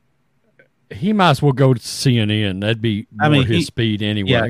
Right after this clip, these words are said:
Speaker 2: he definitely should actually, uh, be over there. Um, I don't know why. Actually, um, he was actually trending for a little bit, I guess, after, um, he had actually, uh, put out that tweet. <laughs> Uh,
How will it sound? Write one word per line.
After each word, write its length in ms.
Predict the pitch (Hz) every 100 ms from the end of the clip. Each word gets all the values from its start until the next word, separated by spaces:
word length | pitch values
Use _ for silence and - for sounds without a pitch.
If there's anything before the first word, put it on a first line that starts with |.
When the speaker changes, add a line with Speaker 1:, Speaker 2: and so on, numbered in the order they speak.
| 107
Speaker 2:
he 160 | 180 -
definitely 440 | - 147 147 147 131
should 240 | - 120
actually, 460 | 113 117 - 120 107
uh, 260 | 104 101
be 300 | 95 113 113
over 280 | 104 107 110
there. 400 | 101 - 135 - _ _ _ _ _ -
Um, 340 | 104 98 - _
I 100 | 131
don't 160 | 127 131
know 120 | 120
why. 380 | 117 120 127 123 - _ _ _ _ _
Actually, 560 | 110 117 - 120 110 104
um, 440 | 104 98 95 95 _ _ _ _ _
he 100 | 196
was 160 | 190
actually 240 | 151 135 110
trending 480 | - - 143 147 110
for 120 | -
a 40 |
little 240 | 107 107 101
bit, 280 | 104 101 - _ _ -
I 120 | 104
guess, 360 | 104 117 110 -
after, 400 | 110 107 117 104
um, 360 | 104 101 98 - _ _ _ _ _ _
he 200 | - 131
had 80 | 120
actually, 440 | 113 123 - 113
uh, 80 | 104
put 200 | 107 -
out 180 | 110 101
that 200 | 95 90
tweet. 520 | - 123 107 - - - _ _ _ _ -
<laughs> 80 | - _ _ _ _ _ -
Uh, 200 | 107